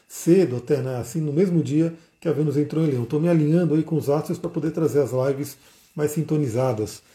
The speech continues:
Olha lá, a Cris falou, "Vênus em Leão é minha Vênus." Arrou! Então você vai passar pela revolução de Vênus nesse processo todo, né? Uma renovação importante.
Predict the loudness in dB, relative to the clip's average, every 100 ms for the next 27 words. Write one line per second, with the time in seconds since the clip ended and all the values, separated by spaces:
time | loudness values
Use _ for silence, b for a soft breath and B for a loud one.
0 | b b -4 -2 0 0 0 2 2 4
1 | 2 2 2 2 2 2 2 0 0 2
2 | 0 0 -2 -2 0 4 6 6 2 0
3 | -2 0 -2 -2 -4 0 0 2 2 2
4 | 0 0 -4 -2 0 2 2 -2 b b
5 | b -6 0 0 0 -4 -2 -2 0 -2
6 | -4 0 0 0 -4 -4 -2 2 2 2
7 | 0 0 -2 -2 -2 -6 0 2 2 -2
8 | -14